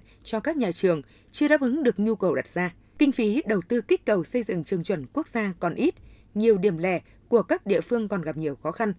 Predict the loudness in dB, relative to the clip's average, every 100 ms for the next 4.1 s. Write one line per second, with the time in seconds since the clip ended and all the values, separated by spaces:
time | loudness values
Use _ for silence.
0 | _ _ _ _ -4 -2 0 0 0 0
1 | -2 -2 0 0 -2 -4 -4 -4 -6 -2
2 | 0 0 -2 -2 -4 -4 -6 -6 -4 -4
3 | -4 -4 -2 -2 0 -2 -2 -6 -4 -2
4 | -4